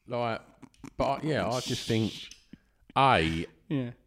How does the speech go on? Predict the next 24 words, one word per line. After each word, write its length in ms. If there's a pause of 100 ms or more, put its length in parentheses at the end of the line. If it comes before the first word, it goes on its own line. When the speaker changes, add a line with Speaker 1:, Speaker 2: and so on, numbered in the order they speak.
(200)
Speaker 1:
I'll 80
be 140
thinking, 360
"Right, 180
I'm 120
quite 240
heavy." 560 (200)
Speaker 2:
Mm. 260 (1400)
Speaker 1:
It 140
would 180
not 280
be 100
good 160
if 100
this 200
collapsed 440
and 200
Speaker 2:
Uh, 120
uh, 40
Speaker 1:
I've 140
Speaker 2:
uh, 20
uh. 20
Speaker 1:
literally 640
fucking 640